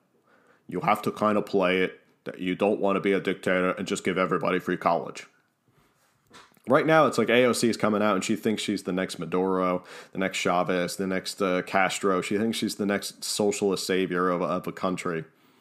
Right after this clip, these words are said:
She's gotta, she's gotta pump the brakes a little bit. Her, her dictator mask is, or her dictator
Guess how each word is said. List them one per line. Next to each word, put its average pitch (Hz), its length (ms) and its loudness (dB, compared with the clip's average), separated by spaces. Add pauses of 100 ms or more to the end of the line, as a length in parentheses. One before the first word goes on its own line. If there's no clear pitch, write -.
(720)
She's - 80 -10
gotta, 151 280 4
she's 131 160 0
gotta 165 180 4
pump 143 240 2
the 127 60 2
brakes 127 300 4
a 110 60 2
little 90 180 2
bit. 82 280 -2
Her, 110 260 0
her 117 120 0
dictator 107 560 2
mask 87 360 -2
is, 82 280 -6
or 104 140 0
her 110 140 0
dictator 92 800 -2